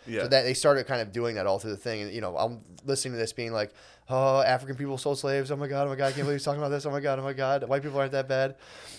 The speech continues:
Speaker 2: And then, uh, the next chapter is literally how, like, Ireland was all just a purely slave economy. <laughs> How, like,
Speaker 1: Yeah, yeah.
Speaker 2: 'cause they said the Irish were slaves. That was, women were, it was h-, cattle and women in medieval Ireland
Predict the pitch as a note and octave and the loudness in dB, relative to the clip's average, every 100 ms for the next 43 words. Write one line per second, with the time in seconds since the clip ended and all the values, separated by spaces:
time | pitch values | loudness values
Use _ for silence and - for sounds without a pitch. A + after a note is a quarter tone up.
0 | - A2 B2+ B2 A2+ A2 A2 B2+ C3 - | -6 2 4 8 8 8 4 4 4 4
1 | - A#2+ - A2 A#2 A#2+ A#2 A2 G#2+ G#2+ | 6 6 6 -4 0 0 2 2 4 4
2 | G#2 - A2+ A#2+ A#2+ A#2 A2 G#2 A2+ A2+ | 4 4 4 6 4 2 -4 -2 6 6
3 | A2+ G2+ A2 - C#3 C#3 B2+ B2 B2 A#2+ | 6 -2 -6 -4 0 2 2 -2 0 -2
4 | B2 - A2+ A#2+ C3+ C3 G3+ F#3 F#3+ D3+ | -2 0 0 0 -2 2 8 10 12 10
5 | G#2+ A2 F#2+ E3 F3 E3+ F3 D3 B2+ C#3 | 8 4 0 4 4 6 6 6 8 6
6 | C#3+ C3+ - B2 C#3 D3+ - - - - | 2 -4 2 4 4 2 -6 -14 -20 -20
7 | - - C3 C#3+ C#3+ A#2 A#2 _ C3+ B2 | -20 4 8 8 6 2 -10 _ -12 0
8 | D3 D#3+ E3 D#3+ - B2+ C3 C3 A#2 D2 | 4 6 4 2 0 4 6 4 0 -10
9 | _ - C#3 C3 A2 - - - - - | _ -4 0 0 -2 -12 -20 -16 -14 -16
10 | - - C3 C3 D#3 D3+ A#2+ A#2+ B2+ A#2 | -18 -2 4 6 6 4 2 2 2 0
11 | G2+ G#2 G#2 G#2 A2 G#2 F#2+ G2+ A2+ A#2+ | -4 -6 -6 -6 -6 -4 -2 -2 -2 -4
12 | A#2 | -8